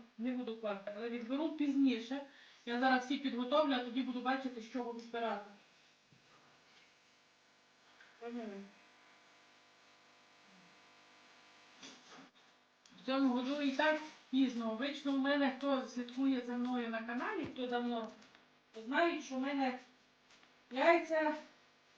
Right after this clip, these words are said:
давно вже, вже курчата свої бігають. Так.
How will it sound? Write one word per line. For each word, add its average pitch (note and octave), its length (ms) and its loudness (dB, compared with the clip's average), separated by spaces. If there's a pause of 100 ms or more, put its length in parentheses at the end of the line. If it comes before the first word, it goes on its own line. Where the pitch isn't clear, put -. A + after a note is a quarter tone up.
(520)
давно B3 600 6 (180)
вже, A#3 300 0
вже A#3+ 320 -2
курчата C4+ 520 2
свої F#3+ 240 -10 (140)
бігають. E3+ 420 -10 (2750)
Так. C#4 240 -2